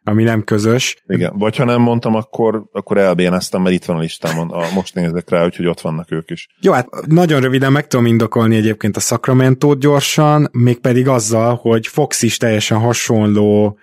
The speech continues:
Speaker 1: ö, potenciállal rendelkezik jelen tudásunk szerint kb. mint Shai Gilgeous-Alexander.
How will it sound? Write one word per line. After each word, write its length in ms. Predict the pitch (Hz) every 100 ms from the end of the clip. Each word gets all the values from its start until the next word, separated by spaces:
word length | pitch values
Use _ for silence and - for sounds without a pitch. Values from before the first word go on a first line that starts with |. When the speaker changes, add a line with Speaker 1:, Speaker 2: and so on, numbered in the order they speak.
| -
Speaker 1:
ö, 400 | 98 101 104 104
potenciállal 720 | 104 123 107 104 - 107 104 104
rendelkezik 640 | 110 104 104 110 107 104
jelen 260 | 113 104
tudásunk 500 | 98 107 101 101 110
szerint 360 | 104 110 101 104
kb. 260 | - 107 101
mint 280 | 95 95 101
Shai 340 | - 143 123
Gilgeous-Alexander. 1200 | 117 113 113 - 110 107 - 113 107 107 104 104